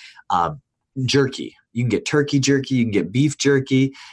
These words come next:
Heck, um, I, I even started becoming a fan of salmon jerky if you've never tried that before.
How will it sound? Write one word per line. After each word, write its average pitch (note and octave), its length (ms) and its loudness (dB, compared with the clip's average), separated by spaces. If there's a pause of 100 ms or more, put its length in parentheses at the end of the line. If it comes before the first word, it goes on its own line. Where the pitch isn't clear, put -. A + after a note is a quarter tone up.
Heck, A#2+ 300 -4
um, F#2 400 -2
I, F#2+ 840 2
I A2 120 2
even A2 220 2
started G2+ 360 0
becoming G2+ 280 -2
a F#2 60 -4
fan F#2+ 300 0
of E2+ 160 -2
salmon A#2+ 440 0
jerky E2 360 0
if D#2+ 100 -4
you've E2+ 140 -8
never F2 180 -6
tried E2+ 280 -4
that - 180 -4
before. E2+ 360 -4